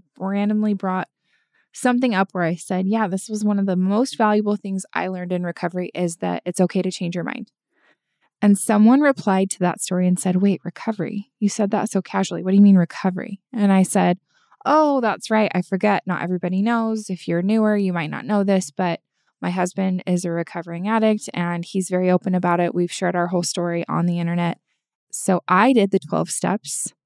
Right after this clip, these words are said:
not just him, but I also did my own twelve-step program to overcome codependency, which is really common if you are married to or are a loved one of an addict.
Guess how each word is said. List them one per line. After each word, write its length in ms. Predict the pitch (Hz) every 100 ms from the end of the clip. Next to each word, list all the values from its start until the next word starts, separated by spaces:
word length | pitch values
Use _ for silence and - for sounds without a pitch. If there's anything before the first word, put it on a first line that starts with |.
| _ _ _ -
not 160 | 208
just 220 | - 214 -
him, 220 | 185 180
but 140 | 180 -
I 160 | 180
also 300 | 180 185 196
did 160 | 180 180
my 120 | 180
own 160 | 240 302
twelve-step 480 | 226 196 - 214
program 380 | - 185 180 180 185
to 160 | -
overcome 440 | 180 180 - 175 170
codependency, 840 | - 165 - 190 185 - 196 185
which 260 | 170 -
is 240 | 175 170 - _ _ -
really 280 | 190 196 226
common 440 | - 180 170 180 -
if 280 | 170 - 185
you 420 | 180 175 170 180 _ _ _ -
are 160 | 175
married 360 | 170 170 180 175
to 340 | - 170 180 -
or 220 | - 170
are 240 | - 170 -
a 100 | 170
loved 300 | 165 160 -
one 300 | 160 160 165
of 160 | 165
an 120 | 175
addict. 520 | - 254 175 156 -